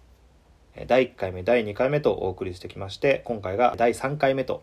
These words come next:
なります。えー、今回も例によって、第一部は自分が最近気になったトピックについて、とうとうと話していく内容をお届けいたします。で、第二部では、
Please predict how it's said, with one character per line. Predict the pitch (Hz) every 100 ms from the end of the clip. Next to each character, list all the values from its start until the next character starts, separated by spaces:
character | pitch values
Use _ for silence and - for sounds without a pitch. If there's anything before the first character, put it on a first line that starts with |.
| -
な | 87
り | 85
ま | 85
す。 | - - _ _ _ _ _ _ _ -
え | - - -
ー、 | -
今 | 175
回 | 143
も |
例 | 113 139
に | 101
よ | 87
っ | - _
て、 | 131 131 - - -
第 | 123 110
一 | 101 170
部 | 147
は | 85 - _ _
自 | 113 117
分 | 147
が | 139
最 | 127 127
近 | 123
気 | - 123
に |
な | 123 120
っ | -
た | 95 95
ト | 104
ピ | 101
ッ | 95
ク | - 98
に | 101
つ | -
い | 101
て、 | 101 156 151 - -
と | 110
う |
と | 107
う |
と | 104 101
話 | 104 98
し | -
て | 92
い |
く | 87 104 104 -
内 | 95 85
容 | 87
を | 87 135 - -
お |
届 | - 92 - - -
け | -
い |
た | -
し | - -
ま | 98
す。 | - - -
で、 | 151
第 | 160 160
二 | 156
部 | 175
で | 180
は、 | 104 -